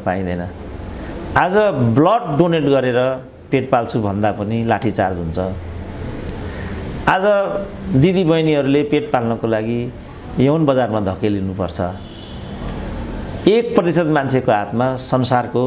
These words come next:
सम्पत्ति चाहिँ सङ्केन्द्रित छ। हामी नेपालमा कम्युनिस्ट राजमा छौँ, तर यहाँ विनोद चौधरीको हस्ती चल्छ, अनि मिनबहादुर गुरुङहरू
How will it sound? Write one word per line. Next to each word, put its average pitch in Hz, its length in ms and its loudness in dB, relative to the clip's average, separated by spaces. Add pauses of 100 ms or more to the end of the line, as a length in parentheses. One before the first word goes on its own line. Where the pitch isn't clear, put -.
(180)
सम्पत्ति 139 600 0
चाहिँ 120 200 0
सङ्केन्द्रित 101 640 -2
छ। - 80 -4 (1120)
हामी 165 220 4
नेपालमा 151 500 2
कम्युनिस्ट 151 400 4
राजमा 101 380 2
छौँ, 101 240 -2 (1200)
तर 170 160 6
यहाँ 170 480 2
विनोद 160 240 4
चौधरीको 113 480 2
हस्ती 98 260 -4
चल्छ, 95 300 -4 (800)
अनि 123 240 6
मिनबहादुर 131 640 4 (160)
गुरुङहरू 117 560 2